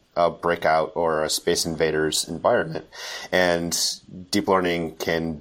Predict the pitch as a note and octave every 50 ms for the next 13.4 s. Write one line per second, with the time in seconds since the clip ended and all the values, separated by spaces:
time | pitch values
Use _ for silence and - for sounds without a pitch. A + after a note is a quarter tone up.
0 | - - F#2 F2+ F2+ F2+ F2 E2 E2 D#2+ D#2+ D#2+ D#2 D#2 D2+ - - - - -
1 | D#2 D#2 D2+ D2+ D2 D2 D2+ D2 _ _ _ _ - F#2+ F2+ F2 E2+ E2 D#2+ D#2
2 | D2+ - _ _ _ _ _ - - - - - - - - F#2 E2+ D#2+ D#2+ -
3 | E2+ D#2+ D#2+ D#2+ D#2+ D#2 D#2+ - D#2 D#2+ D#2 D2+ D#2 E2+ E2+ E2 - - - -
4 | _ G#2 F#2+ - - - - - - C#2 - - - - - - - - - -
5 | - - _ - G2+ G2 F#2+ F#2 F#2 - - A2 A#2+ A#2+ A#2 A#2+ A#2+ A2+ A2+ -
6 | - _ _ _ - B2+ D3+ D#3 - - C3 A#2+ A2 F#2 F2 E2+ G2 G2+ A2+ A2
7 | G2+ - - - G2+ G2+ - - B2 A#2+ A#2 B2 B2 B2+ C3 C3 - - F2 E2
8 | E2 D#2+ - - - F#2+ F#2 F#2 F#2 F#2 F#2+ F#2+ F#2 - - - - - - -
9 | E2+ F2 D#2 D#2+ E2 E2 E2+ E2+ E2 E2 D#2+ - G2 - - - - - F#2 F2
10 | E2+ F2 E2+ E2+ E2+ F2 F2 F2 F2 - - - - _ _ _ _ _ - -
11 | - _ _ _ _ _ _ - - _ _ _ _ _ _ _ - G#2 G2+ G2
12 | - - G2 - - G2 F#2+ F2 - F#2 F#2 F#2 F#2 F2+ F2+ F2 - F2+ E2+ E2
13 | E2 E2 - F#2 F2 E2 - -